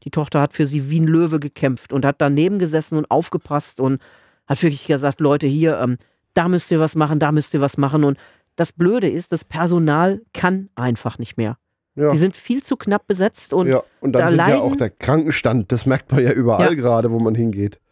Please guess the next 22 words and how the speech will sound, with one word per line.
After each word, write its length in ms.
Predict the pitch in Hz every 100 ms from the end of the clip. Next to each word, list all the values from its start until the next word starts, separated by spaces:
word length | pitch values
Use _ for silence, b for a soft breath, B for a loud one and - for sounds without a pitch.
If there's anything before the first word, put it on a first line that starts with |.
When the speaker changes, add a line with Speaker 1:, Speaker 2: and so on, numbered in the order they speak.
| _ _ _ _
Speaker 1:
Da 100 | 175
leer-, 280 | 185 196 208
da, 240 | 185 190
da 240 | 190 110 180
leiden 420 | 175 202 277 277
die 100 | 233
Patienten 640 | - 175 - 208 247 269 247
drunter, 520 | 240 240 240 254 262 b b b
da 200 | - 170
wird 240 | 170 269 262
das 140 | -
Personal 540 | - 175 175 170 180 214
kaputt 440 | 190 - 240 -
gemacht 420 | 247 233 247 -
und 180 | - 185
da 80 | 185
Speaker 2:
Mhm. 40 |
Speaker 1:
wird 160 | 185 233
der 100 | 196
ganze 300 | 175 208 -
Laden 340 | 190 175 196
zusammengespart, 1120 | 196 - 151 175 220 185 170 - - 139 185